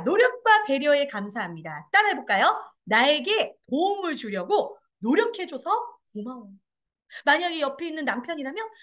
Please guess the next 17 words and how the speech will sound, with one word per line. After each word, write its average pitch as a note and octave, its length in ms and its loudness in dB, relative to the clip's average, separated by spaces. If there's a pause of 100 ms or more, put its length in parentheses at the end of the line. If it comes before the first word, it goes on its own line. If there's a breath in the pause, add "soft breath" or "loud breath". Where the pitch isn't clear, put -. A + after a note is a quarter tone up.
(160 loud breath)
"남편 C#4 720 0
도움 E4+ 340 -2
주려고 E4+ 560 -6 (140 loud breath)
애써줘서 E4 560 -2
고마워." A3+ 440 -12 (540 loud breath)
그게 D#4 220 -2
바라-, D#4+ 380 4
만약에 D4+ 340 0
우리 C4+ 200 -8
선생님이라면 G4+ 720 -4 (200 loud breath)
"선생님, F4+ 560 -8
저희 C#4 260 -2
아이 B3 220 0
도움 D4 300 -6
주려고 D4 320 -8
해주셔서 C#4 320 -4 (360)
감사해요." C4 640 -2